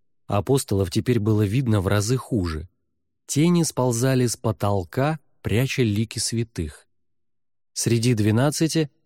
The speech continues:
один предатель. Приди, взгляни ему в глаза». Реджис шагнул прямо к Иуде. «Плати монетой серебряной», поднял руку с оболом.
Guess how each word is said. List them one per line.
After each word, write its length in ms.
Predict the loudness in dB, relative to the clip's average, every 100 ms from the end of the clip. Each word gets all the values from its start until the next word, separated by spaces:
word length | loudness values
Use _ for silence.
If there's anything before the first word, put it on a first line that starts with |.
| -4
один 380 | -2 2 0 2
предатель. 640 | 0 2 0 0 -6 -10 _ _ _ _ _ _ -2
Приди, 420 | 0 0 2 0
взгляни 680 | 0 0 2 2 4 2 2
ему 240 | 2 2
в 100 | 0
глаза». 560 | 0 0 0 0 -4 -6 _ _ _ _ _ _ _
Реджис 520 | -2 0 2 2 -2 -6 -10
шагнул 480 | -4 0 2 0
прямо 340 | 0 0 2 -2
к 120 | -4 -2
Иуде. 580 | -2 -2 -4 -6 -8 -12 _ _ _ _ _ _ _
«Плати 380 | 0 0 2 2
монетой 420 | 4 4 2 2
серебряной», 800 | 2 2 2 2 2 0 -4 -10 _ _ _ _
поднял 380 | 0 2 2 2
руку 300 | 0 0 -4
с 120 | -4
оболом. 580 | -4 -2 0 0 0 -2